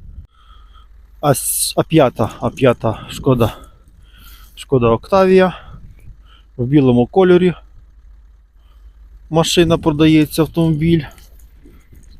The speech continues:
Десятий рік, е, один і вісім бензин, двісті одинадцять пробігу, сім дев'ятсот дев'яносто дев'ять. Все працює, знизу є телефони продавців, продавця, верніше.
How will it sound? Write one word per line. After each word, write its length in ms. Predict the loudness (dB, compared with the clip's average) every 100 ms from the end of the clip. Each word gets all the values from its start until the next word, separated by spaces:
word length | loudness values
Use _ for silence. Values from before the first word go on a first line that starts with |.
| -20 -20 -20 -20 -20 -20 -12
Десятий 680 | -8 -2 -2 -2 -4 -4 -4
рік, 540 | -2 0 0 -4 -18 -18 -20 -14 -6
е, 240 | -4 -2
один 280 | -2 -2 -2
і 120 | -2
вісім 420 | -2 -6 -6 -6
бензин, 460 | -4 -4 -2 -2 -2
двісті 320 | -6 -6 -4
одинадцять 580 | -4 -4 -4 -4 -6 -6
пробігу, 420 | -4 -2 -2 -4
сім 260 | -6 -8 -4
дев'ятсот 360 | -4 -4 -6
дев'яносто 420 | -6 -6 -6 -8
дев'ять. 480 | -2 0 0 -2 -6 -20 -20 -20 -20 -20 -20 -20 -4
Все 180 | -2
працює, 580 | 0 -2 -2 -2 2 2
знизу 300 | 2 -2 0
є 120 | 0
телефони 540 | 0 -2 -2 -2 -4 -4
продавців, 800 | -6 -4 -4 -6 -6 -2 -2 -4 -20 -20 -18 -12
продавця, 480 | -8 -8 -6 -2 -2
верніше. 460 | -2 -6 -10 -14